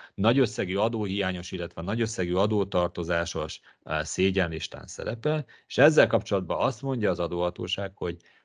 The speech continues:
abban a pillanatban, amikor az adózó esetlegesen ezt a százmillió forint feletti adótartozását vagy adóhiányát megfizeti,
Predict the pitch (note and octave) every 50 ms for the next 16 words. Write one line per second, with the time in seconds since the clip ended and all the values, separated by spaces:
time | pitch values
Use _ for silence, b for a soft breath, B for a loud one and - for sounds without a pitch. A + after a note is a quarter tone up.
0 | b _ - C#3 F3+ A#3 A3 F#3 E3+ C#3 A#2+ A2 G2+ - - D3+ E3+ F3 E3 C#3
1 | A#2+ A2+ G2+ F#2 E2+ E2+ D#2 E2+ E2 E2 F2+ F#2+ F#2+ F#2+ - G2 F2+ F2+ F2 -
2 | A#2+ C#3+ D#3 D3+ D3+ B2 A2 G#2 F#2 F2+ G#2+ A2+ G#2+ F#2+ E2 - - _ _ _
3 | _ _ _ - C3 D#3 - - C#3+ C3 - A#2+ G#2 G2 G2 F#2 - F#2+ F#2 F2+
4 | F2 - - - - - - A2+ B2 C#3 C#3 C3+ C3+ A2 G#2+ G2+ F#2+ F#2 F#2+ -
5 | A#2+ A#2 G#2+ G2+ F2+ E2+ - - - A#2 A#2+ A2+ G2 F#2+ - _ _ - E2+ D#2
6 | D#2 b b b b b b b b G#2+ A#2 C3+ C3+ D3+ B2+ A2 A2 - G2+ F#2
7 | F#2 - F2+ D#2+ F2+ F2 E2 - E2+ E2 - E2+ E2+ - - A2+ B2 A#2 A2 G2
8 | F#2 D#2+ D#2 E2+ E2 E2 E2 E2 E2 D#2+ E2 - E2+ G#2 C3+ A#2+ - - D3 A2+
9 | F#2 E2 D2 - - D2+ F#2 C3+ - _